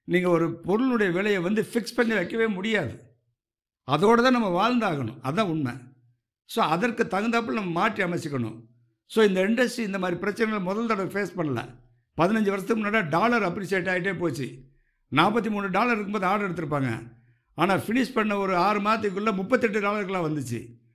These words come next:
ஒரு டாலருக்கு அஞ்சு ரூபா உங்களுக்கு லாஸ் அன்னைக்கு. ரெண்டு டாலருக்கு வந்து ப-, பீஸ் எடுத்தாங்கன்னா பத்து ரூபா லாஸ் டைரக்டா அன்னைக்கு. நான் சொல்றது பதினஞ்சு, மன்மோகன் சிங், அ, அம், was a prime minister at that time.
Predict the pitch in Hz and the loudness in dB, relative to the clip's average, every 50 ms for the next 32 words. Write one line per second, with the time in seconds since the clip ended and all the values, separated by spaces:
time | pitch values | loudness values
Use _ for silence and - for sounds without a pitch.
0 | _ _ _ _ _ _ - 156 175 175 165 156 165 185 220 247 247 226 208 208 | _ _ _ _ _ _ 0 2 4 4 4 4 2 2 2 2 2 0 0 0
1 | 233 202 185 202 208 214 208 220 214 202 190 180 175 151 151 170 180 147 165 156 | 0 0 0 0 0 0 0 0 0 0 0 -2 -2 0 2 2 2 2 0 0
2 | 143 139 120 104 104 - - - - _ _ _ _ _ _ _ _ - 156 196 | -2 -2 -2 -4 -6 -8 -12 -16 -20 _ _ _ _ _ _ _ _ 0 2 2
3 | 226 233 226 180 190 214 247 247 240 214 190 196 196 202 202 208 196 - 196 180 | 4 2 2 2 4 4 4 2 0 0 -2 -4 -4 -2 -2 -4 -4 -4 -4 -4
4 | 175 170 208 214 175 190 180 160 170 185 214 233 226 - 170 180 175 - 220 226 | -4 -4 -4 -4 -2 -2 -4 -4 -2 0 0 0 0 0 -2 -4 -2 0 0 0
5 | 214 190 190 180 147 160 147 156 175 170 175 170 170 160 - - 147 170 175 170 | 2 0 0 -2 -2 -2 -2 0 0 0 -2 -2 -4 -6 -4 -2 -2 0 0 0
6 | 151 160 156 160 165 170 185 220 220 - 180 175 175 175 165 160 160 175 190 196 | 0 0 -2 -2 -2 -2 -2 -2 -2 -2 -2 -2 -2 -2 -2 -2 -4 -4 -4 -4
7 | 196 170 160 165 147 - - 156 147 143 135 - - - - _ _ - 151 151 | -6 -6 -6 -8 -8 -6 -4 -4 -4 -4 -6 -8 -14 -20 -20 _ _ -4 -2 -2
8 | 151 147 147 151 151 143 143 147 147 143 147 147 135 - 143 135 139 160 170 175 | 0 -2 -2 -2 -4 -4 -4 -4 -4 -4 -4 -4 -4 -4 -4 -2 0 0 2 2
9 | 170 156 117 123 143 131 131 131 120 - 117 104 - - - | 0 -2 -2 -2 -4 -2 -2 -4 -2 -2 -4 -4 -4 -8 -12